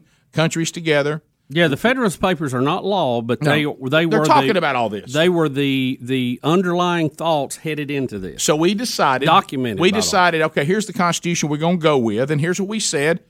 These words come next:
Speaker 1: You've said it a thousand times, but it needs to be say, said a thousand one. In order to appease these thirteen countries that now were becoming one country in a union,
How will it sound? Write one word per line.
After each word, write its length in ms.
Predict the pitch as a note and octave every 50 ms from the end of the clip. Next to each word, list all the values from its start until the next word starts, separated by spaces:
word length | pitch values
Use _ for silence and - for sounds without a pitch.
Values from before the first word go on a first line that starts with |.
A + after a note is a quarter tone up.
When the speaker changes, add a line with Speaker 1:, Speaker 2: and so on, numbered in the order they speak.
| _
Speaker 1:
You've 160 | - G2 A#2 -
said 160 | - C#3 C#3
it 60 | C#3
a 40 | C#3
thousand 380 | - D3+ D3+ D#3 D#3+ D#3 D#3+
times, 320 | D3 - D#3+ D#3+ E3 E3 D3+
but 140 | C#3+ B2+ A#2 - A2+ -
it 140 | B2+ B2 B2
needs 180 | B2+ C3 B2+
to 40 | C3+
be 100 | C3+ C3+
say, 320 | - - C#3+ C#3+ C#3+ C#3 - _ _ _
said 180 | - - D3+ D3+
a 40 | D3
thousand 600 | - D3 D3 C#3+ D3 C#3 D3+ D3 C#3+ D3 D3 C#3
one. 280 | A#2 F#2 E2 D#2+ D#2+ - - _ _ _ _ _
In 160 | - A#2+ B2 C3
order 300 | C3+ B2+ C#3+ E3+ F#3+ G3
to 240 | G3 - G#3+ G#3 A3
appease 960 | G#3 G#3+ - - - G3+ F#3 E3 D#3 D#3 E3 F3+ G3+ G#3 G#3 G3 - - - - _ _ _ _ _ _ _
these 320 | A#2+ C3 C#3 D3+ C#3 -
thirteen 580 | - - D3+ D#3+ E3+ F#3 - - G3 G3 G3+ G3+
countries 640 | - - A#3+ A3 G3+ - - B2+ B2+ C#3 C#3+ - -
that 160 | B2+ B2+ B2
now 200 | B2 B2+ C#3 D3
were 120 | D3 D3 C#3
becoming 440 | C#3 C#3 - D#3+ D#3 D3+ D3 D3 D3+
one 200 | F3 G3 G#3 F#3+
country 400 | - E3+ D3 C3 - C#3+ C3 B2+
in 80 | C3+
a 20 | D3+
union, 580 | D#3 D#3 E3+ G3+ G3+ F3+ C#3 A#2+ A#2+ B2 C#3+